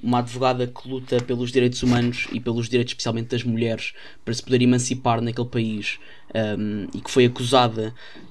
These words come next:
por espalhar propaganda, eh, prejudicar a segurança do Estado iraniano, por conspiração contra o Estado iraniano, eh, e por desrespeito do código do vestuário do Irão, do hijab. Ahm, são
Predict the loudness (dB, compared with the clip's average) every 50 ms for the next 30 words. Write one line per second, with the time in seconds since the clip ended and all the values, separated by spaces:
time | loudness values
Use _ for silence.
0 | -18 -10 -4 -2 -2 -2 0 2 4 4 4 4 2 0 -6 -2 2 2 2 4
1 | 4 2 2 2 0 -2 -2 -4 -4 -8 -12 -16 -18 -18 -18 -20 -20 -20 -20 -18
2 | -18 -12 -10 -10 -10 -4 -2 0 0 2 0 0 0 -2 -2 -2 -2 -2 0 2
3 | 2 2 4 4 2 2 0 0 -2 0 2 2 2 0 -2 -4 -4 -4 -4 -2
4 | 0 0 2 2 2 0 0 0 0 0 0 -2 -4 -4 -6 -6 -4 -4 -4 -2
5 | 0 0 0 2 0 -2 -2 -2 0 -2 -2 -2 -2 0 -2 -2 0 0 0 0
6 | 0 2 2 2 2 0 0 0 -2 -6 -10 -14 -16 -16 -16 -16 -12 -6 -2 0
7 | 2 2 2 2 0 0 0 0 0 0 -2 -4 -2 -2 0 2 2 2 2 2
8 | -2 -2 2 4 4 4 4 2 -2 -4 -4 -8 -10 -8 -6 -4 -4 -4 -2 0
9 | 2 4 4 4 2 0 -2 0 0 2 2 2 2 0 -2 -2 -4 -6 -8 -12
10 | -10 -6 -4 -4 -2 -2 -2 -2 -2 -4 -6 -8 -12 -18 -18 -18 -18 -18 -14 -10
11 | -6 -6 -4 -4 -4 -6 -6 -6 -8 -8 -8 -10 -10 -10 -12 -14 -16 -18 -18 -12
12 | -10 -6 -2 -2 0